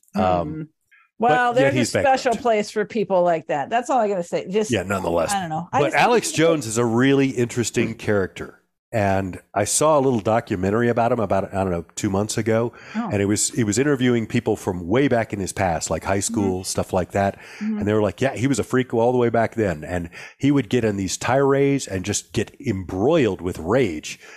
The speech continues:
Speaker 1: and get so angry, get this, Tracy, that
Speaker 2: Mm.
Speaker 1: his tongue would turn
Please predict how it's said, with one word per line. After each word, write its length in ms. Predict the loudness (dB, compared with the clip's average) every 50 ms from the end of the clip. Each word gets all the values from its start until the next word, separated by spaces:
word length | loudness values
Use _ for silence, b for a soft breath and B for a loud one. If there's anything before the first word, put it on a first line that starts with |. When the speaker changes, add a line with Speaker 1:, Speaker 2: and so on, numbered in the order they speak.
| B B B
Speaker 1:
and 120 | -2 0
get 160 | 0 0 0
so 360 | 0 0 2 2 2 2 2
angry, 560 | 2 0 0 0 0 0 2 2 0 -2 -4 b b b b b b -8
get 200 | -2 -2 -2 0
this, 180 | 0 -2 -2 -4
Tracy, 420 | -6 -4 -4 -2 -2 -4 -6 -6 -4 -2
that 140 | -2 0 0
Speaker 2:
Mm. 40 | 0
Speaker 1:
his 180 | -4 -4 -4
tongue 560 | -6 -4 -2 0 0 0 0 -2 -4 -6 -6 -8 _ _ _ _ _ _ _ -4
would 240 | -2 -2 -2 -2 -6
turn 560 | -6 -2 0 0 2 0 0 -2 -4 -8 -10